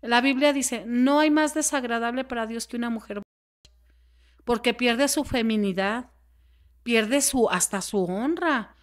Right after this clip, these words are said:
Hay mujeres que terminan o con mujeres o con hombres, pero ya ni se acuerdan. Entonces,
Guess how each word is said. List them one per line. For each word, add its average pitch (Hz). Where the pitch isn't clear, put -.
Hay 226
mujeres 339
que 349
terminan 269
o 214
con 220
mujeres 269
o 311
con 254
hombres, 262
pero 214
ya 220
ni 277
se 240
acuerdan. 196
Entonces, 220